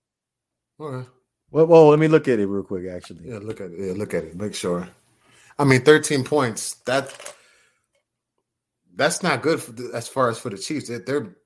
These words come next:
Speaker 1: I think they're much better than thirteen points. But,
Speaker 2: Fifty-one and a half.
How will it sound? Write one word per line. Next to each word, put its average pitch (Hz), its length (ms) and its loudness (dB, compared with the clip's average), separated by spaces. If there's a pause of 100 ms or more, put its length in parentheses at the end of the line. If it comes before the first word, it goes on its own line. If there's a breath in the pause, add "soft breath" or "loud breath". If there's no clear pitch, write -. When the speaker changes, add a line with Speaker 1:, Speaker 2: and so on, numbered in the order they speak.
Speaker 1:
I 120 100 -6
think 127 180 -10
they're 120 120 -2
much 120 260 -4
better 117 180 -2
than 101 180 -10
thirteen 104 360 -10
points. 101 440 -12
But, 104 360 -10
Speaker 2:
Fifty-one 107 400 -4
and 98 140 -6
a 87 40 -10
half. 87 560 -10